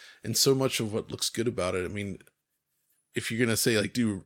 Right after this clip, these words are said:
ray tracing features in there, like, I, it would be nice, but I don't think it would dramatically change the way it looks, because all the art and the lighting and everything was designed very specifically to look the way it does.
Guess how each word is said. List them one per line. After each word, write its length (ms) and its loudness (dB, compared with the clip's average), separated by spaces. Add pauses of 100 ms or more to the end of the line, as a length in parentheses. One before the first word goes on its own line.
ray 360 -4
tracing 520 -2
features 460 -4
in 120 -4
there, 260 -4
like, 160 -8 (1040)
I, 160 -8 (200)
it 100 -8
would 140 -2
be 140 -6
nice, 500 -2
but 200 -6
I 40 -6
don't 160 -6
think 140 -14
it 100 -4
would 160 -8 (220)
dramatically 680 -4
change 440 -6
the 80 -4
way 200 -2
it 140 -6
looks, 400 -4
because 400 -6
all 220 -2
the 120 -4
art 340 -4
and 200 -10
the 60 -8
lighting 360 -2
and 80 -4
everything 320 -4
was 140 -6
designed 440 -4
very 240 -2
specifically 640 -4
to 80 -8
look 220 -6
the 80 -6
way 140 -4
it 120 -8
does. 380 -2